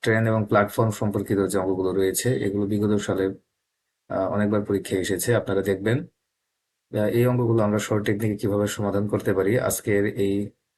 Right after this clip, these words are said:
লেকচারে আমরা দেখব। আহ, চলুন আমরা মূল লেকচারে চলে যাই। আচ্ছা, তাহলে আজকে আমরা, আহ, যে সূত্র নিয়ে আলোচনা করবো সেটি হচ্ছে ঊনচল্লিশ নং সূত্র,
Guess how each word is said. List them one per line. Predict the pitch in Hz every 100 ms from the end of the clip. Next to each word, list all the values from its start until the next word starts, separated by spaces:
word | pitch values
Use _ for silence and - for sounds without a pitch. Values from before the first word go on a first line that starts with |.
| _ _ -
লেকচারে | 107 107 104 98 107 95
আমরা | 90 92
দেখব। | 98 90 131 - _ _ _ _ _
আহ, | 107
চলুন | 98 101 101
আমরা | 95 98
মূল | 98 104 101
লেকচারে | 90 101 95
চলে | 98 92
যাই। | 90 87 -
আচ্ছা, | 135 117
তাহলে | 110 123 131 127
আজকে | 123 -
আমরা, | 120 120 127
আহ, | 127 123 117 113 117 - - _ _ _ _ _ _ _ _ _
যে | 135 127 123
সূত্র | 123 127
নিয়ে | 123 117
আলোচনা | 120 123 113
করবো | 120
সেটি | 131 113
হচ্ছে | 117 120
ঊনচল্লিশ | 113 123 113 123 120 120 120
নং | 120
সূত্র, | 113 117 123